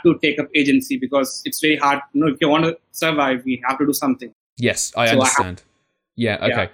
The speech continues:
Speaker 2: So what I was gonna say was, if you were to, uh, say that same thing of I, I felt I was, didn't have very much creative control, um, and you were a junior designer, I would have said, "Well, you're gonna have to kind of, that's the way it is generally. If you're a junior,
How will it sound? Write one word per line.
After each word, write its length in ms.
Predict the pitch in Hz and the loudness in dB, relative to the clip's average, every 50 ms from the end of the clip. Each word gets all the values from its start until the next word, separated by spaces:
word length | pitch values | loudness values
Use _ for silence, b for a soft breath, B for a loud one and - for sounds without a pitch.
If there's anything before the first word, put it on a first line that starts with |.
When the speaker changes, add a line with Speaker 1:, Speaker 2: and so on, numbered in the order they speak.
| b b b | b b b
Speaker 2:
So 180 | - - 151 147 | -4 -2 0 0
what 220 | 147 147 175 156 | 0 0 0 0
I 60 | 175 | -2
was 100 | 180 165 | -2 -4
gonna 160 | - 170 151 139 | -2 -2 0 0
say 280 | - - 143 131 120 | 0 0 0 0 0
was, 220 | 107 104 107 104 - | 0 -2 -4 -4 -4
if 180 | 117 117 - 143 | -6 -4 -2 0
you 100 | 143 135 | 2 2
were 200 | 135 131 123 120 | 2 2 2 0
to, 500 | - - 120 113 113 110 110 104 98 - - _ _ _ _ _ _ _ _ _ _ - | -2 -4 -4 -2 -2 -2 -4 -6 -8 -10 -14 _ _ _ _ _ _ _ _ _ _ -8
uh, 240 | 117 - - - | -8 -6 -6 -4
say 200 | - - 147 135 127 | -2 0 2 2 0
that 120 | 120 110 - | 0 0 0
same 220 | - 123 117 110 | 0 0 -2 -2
thing 220 | - 120 113 110 | -2 -4 -4 -2
of 160 | 107 104 95 - | -4 -6 -4 -2
I, 120 | - 110 104 104 | -2 -2 -2 -4
I 80 | - 104 | -4 -6
felt 260 | - - 120 113 - - | -2 0 0 0 2 0
I 120 | 107 104 | -2 -2
was, 280 | 101 104 104 101 - - _ - | -2 -4 -4 -6 -8 -12 _ -12
didn't 200 | - 110 110 98 | -10 -8 -8 -6
have 100 | 113 101 | -6 -6
very 100 | 110 107 | -6 -8
much 160 | 104 - - | -8 -10 -12
creative 340 | - - 107 104 - 95 - | -8 -6 -6 -6 -6 -10 -12
control, 540 | - 104 95 - 127 123 123 123 120 117 B B B B B B - | -14 -14 -8 -2 0 2 2 2 0 -2 B B B B B B -4
um, 300 | 113 110 107 104 104 - - | -2 0 0 0 -2 -4 -4
and 180 | 113 110 107 | -2 -2 -2
you 120 | 110 110 107 | -2 -2 -2
were 140 | 104 104 101 | -2 -2 -2
a 40 | 95 | -4
junior 360 | 95 120 120 123 127 123 117 | -2 0 0 2 2 0 0
designer, 480 | 110 123 113 123 120 131 131 135 131 - | -2 -2 -2 0 0 0 0 -2 -2 -2
I 80 | 110 | -2
would 160 | 110 107 113 113 | -2 -2 -2 -4
have 80 | 110 | -4
said, 220 | - 117 107 104 104 | -2 -2 -2 0 0
"Well, 280 | 107 104 101 87 82 - | 0 0 0 0 -2 -4
you're 140 | 107 117 113 | -4 -4 -2
gonna 120 | 120 117 | -2 -2
have 180 | 113 120 110 - | -2 -4 -6 -4
to 120 | - 110 104 | -6 -8 -8
kind 200 | - 113 104 104 | -6 -6 -6 -6
of, 200 | 98 95 - _ _ _ _ _ _ - | -6 -8 -12 _ _ _ _ _ _ -6
that's 220 | 107 98 - - | -4 -4 -4 -4
the 100 | - 104 | -6 -4
way 220 | 98 107 107 110 | -2 0 0 0
it 100 | 107 - | 0 0
is 200 | 104 113 123 120 | -2 -2 -4 -4
generally. 600 | - - 135 127 131 135 135 143 147 147 156 151 b b | -4 -2 -2 -2 0 0 0 0 0 0 -2 -4 b b
If 160 | - 117 - 117 | -8 -6 -4 -2
you're 120 | 110 107 | -2 -2
a 60 | 101 | -4
junior, 540 | - - 113 120 123 127 135 147 151 151 | -4 -4 -2 -2 0 0 2 2 0 0